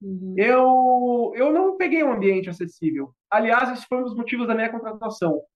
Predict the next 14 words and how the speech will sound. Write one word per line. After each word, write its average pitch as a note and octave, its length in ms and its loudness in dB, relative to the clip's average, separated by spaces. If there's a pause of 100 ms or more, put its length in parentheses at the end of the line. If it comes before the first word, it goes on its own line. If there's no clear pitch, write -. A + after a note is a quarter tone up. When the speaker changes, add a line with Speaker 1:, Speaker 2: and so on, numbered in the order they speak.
(420)
Speaker 2:
Construir B3 540 2
o C#4+ 60 0
que C#4 80 -2
a B3+ 60 2
gente B3 260 -2
não A#3+ 160 -4
tinha A3+ 400 -4
de D#3+ 100 -4
acessibilidade. D3+ 800 -2 (680)
Só C4 220 -2
que C4+ 140 -2
logo C#4+ 260 2
no E4 160 -2
começo, G3+ 760 -2